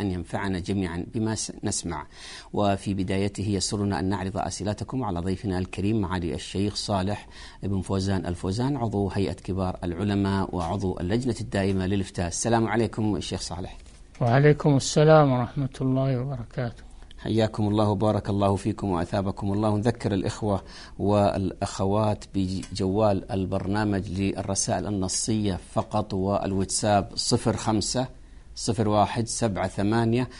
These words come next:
Speaker 1: خمسة خمسة، ثلاثة، ستة. آه، بداية بارك الله فيكم، يسرنا أن نبدأ بهذه الرسالة. معالي الشيخ، هذا يسأل عن تفسير قوله تعالى في سورة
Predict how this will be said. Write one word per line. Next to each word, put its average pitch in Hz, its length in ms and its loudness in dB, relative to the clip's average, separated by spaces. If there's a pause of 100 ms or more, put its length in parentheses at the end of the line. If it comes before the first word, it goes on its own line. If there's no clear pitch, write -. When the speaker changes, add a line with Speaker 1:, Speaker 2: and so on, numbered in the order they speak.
(140)
Speaker 1:
خمسة 117 460 -2
خمسة، 101 520 -2 (360)
ثلاثة، 95 460 2 (340)
ستة. - 520 -2 (480)
آه، 98 180 2
بداية 110 420 6
بارك 110 380 2
الله 104 260 4
فيكم، 110 360 0
يسرنا 104 760 0
أن 101 240 2
نبدأ 104 340 -2
بهذه 95 300 0
الرسالة. 98 720 0
معالي 104 280 2
الشيخ، 110 340 0
هذا 110 140 2
يسأل 110 300 2
عن 98 140 -2
تفسير 110 360 -2
قوله 107 260 0
تعالى 101 340 0
في 101 140 -4
سورة 101 300 -2